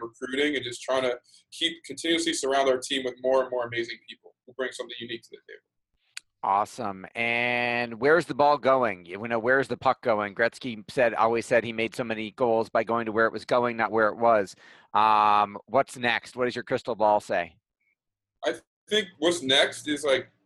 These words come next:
Speaker 1: direct interactions with your, with your consumer.
Speaker 2: You
Speaker 1: People
Speaker 2: mean
Speaker 1: buying your
Speaker 2: actually
Speaker 1: product.
Speaker 2: talking to people?
Speaker 1: <laughs> Yeah, I know. It's weird, right? Um, I would say, like, where marketing is going is becoming more and more and more personal. Um,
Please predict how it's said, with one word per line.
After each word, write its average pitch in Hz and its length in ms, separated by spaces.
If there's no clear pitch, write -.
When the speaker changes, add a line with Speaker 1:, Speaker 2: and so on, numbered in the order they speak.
Speaker 1:
direct 147 400
interactions 123 840
with 120 160
your, 120 240
with 120 220
your 120 440
consumer. 110 520
Speaker 2:
You 127 60
Speaker 1:
People 120 80
Speaker 2:
mean 123 100
Speaker 1:
buying 120 120
your 123 80
Speaker 2:
actually 151 260
Speaker 1:
product. - 80
Speaker 2:
talking 123 240
to 156 80
people? 240 360
Speaker 1:
<laughs> - 600
Yeah, 180 220
I 147 80
know. 160 160
It's 131 140
weird, 139 240
right? 151 280
Um, 131 220
I 143 80
would 170 100
say, 165 300
like, 139 360
where 151 280
marketing 156 400
is 143 140
going 135 220
is 131 60
becoming 139 460
more 139 280
and 131 60
more 127 360
and 120 80
more 117 160
personal. - 520
Um, 113 220